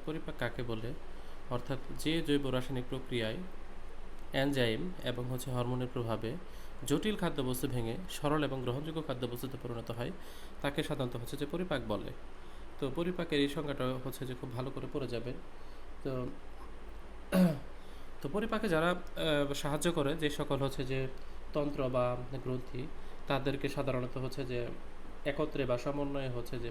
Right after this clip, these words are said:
পৌষ্টিকতন্ত্র বলা হয়। তো পৌষ্টিকতন্ত্র আবার হচ্ছে দুইটা অংশ নিয়ে গঠিত।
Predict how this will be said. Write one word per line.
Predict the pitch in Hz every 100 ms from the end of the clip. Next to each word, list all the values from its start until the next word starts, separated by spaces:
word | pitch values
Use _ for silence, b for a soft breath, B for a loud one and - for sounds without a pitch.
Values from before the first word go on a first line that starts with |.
| -
পৌষ্টিকতন্ত্র | 156 - 180 160 - 131
বলা | 113 113
হয়। | 113 160 185 B B B B -
তো | -
পৌষ্টিকতন্ত্র | 160 165 - 214 196 185 180
আবার | 151 131
হচ্ছে | 127 139
দুইটা | 139 131 117 113 - - - - - - - - - -
অংশ | 156 147
নিয়ে | 127 120
গঠিত। | 117 123 120